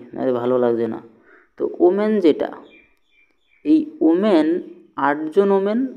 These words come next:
আটজন মহিলা কি করছে, ডে পনেরো দিনে কাজটা complete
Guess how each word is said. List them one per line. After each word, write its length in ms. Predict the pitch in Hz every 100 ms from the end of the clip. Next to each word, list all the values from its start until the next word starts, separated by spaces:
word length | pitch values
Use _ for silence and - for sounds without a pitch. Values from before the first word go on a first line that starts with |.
| -
আটজন 440 | 147 147 143 190
মহিলা 460 | 185 180 185 196 311 - - _ _ _ _ _ _ _
কি 100 | 190
করছে, 400 | 185 190 - 349
ডে 420 | 285 139 131 220 320 - - - - _ _ _ _ _ _ _ _ _ _
পনেরো 300 | 202 196 180
দিনে 260 | 147 139 131
কাজটা 360 | - - -
complete 420 | - - - -